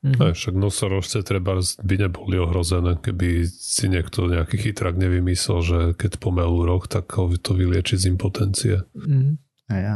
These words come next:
Speaker 3: zvyčajne
Speaker 1: A-
Speaker 3: zobrať roh nosorožcovi není tak jednoduché, takže ho najprv zabijú, hej, takže.
Speaker 1: A takisto napríklad, e, ty vole, dúfam, že hovorím správne, keď poviem, že sú to pásavce, také,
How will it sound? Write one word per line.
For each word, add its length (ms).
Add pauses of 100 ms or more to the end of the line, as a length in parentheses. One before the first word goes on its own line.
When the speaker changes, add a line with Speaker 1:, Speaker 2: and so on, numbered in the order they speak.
Speaker 3:
zvyčajne 640 (140)
Speaker 1:
A- 320 (160)
Speaker 3:
zobrať 640
roh 160
nosorožcovi 720
není 240
tak 240
jednoduché, 400
takže 320
ho 80
najprv 240
zabijú, 480
hej, 240
takže. 480 (160)
Speaker 1:
A 480
takisto 560
napríklad, 880
e, 320
ty 160
vole, 240
dúfam, 400
že 320
hovorím 480
správne, 560
keď 240
poviem, 320
že 80
sú 160
to 160
pásavce, 880
také, 680